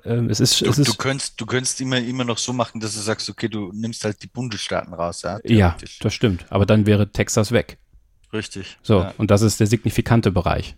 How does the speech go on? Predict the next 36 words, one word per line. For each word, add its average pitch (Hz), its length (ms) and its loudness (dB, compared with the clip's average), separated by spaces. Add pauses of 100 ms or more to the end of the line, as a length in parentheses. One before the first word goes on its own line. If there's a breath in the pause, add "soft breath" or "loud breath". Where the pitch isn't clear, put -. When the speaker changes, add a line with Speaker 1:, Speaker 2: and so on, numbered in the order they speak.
(160)
Speaker 1:
den 92 160 6
die 87 80 2
Formel 90 300 0
eins 85 160 0
bespielen 87 440 2
möchte. 80 460 -4
Ja, 104 160 6
nach 98 220 4
Indianapolis, 98 880 4
äh, 98 520 2
will 104 100 6
man 98 120 8
nichts, 101 240 2
nicht 104 140 2
zwingend. 147 440 4 (200)
So, 101 340 -2
und, 104 420 -2
äh, 90 240 4 (920 loud breath)
ja, 104 240 2
also 117 400 6
Speaker 2:
Aber 127 160 4
weißt 160 240 0
du, 170 40 -4
drum 160 240 -2
finde 165 240 -2
ich - 100 -2
diese 143 240 0
Idee 139 280 2
von 143 180 -2
diesem 131 300 -2
Wertekodex 117 800 -2
so 107 300 0
charmant, 107 520 -4
weil 113 140 -2
ich 120 100 0
Speaker 1:
Ja. 135 100 4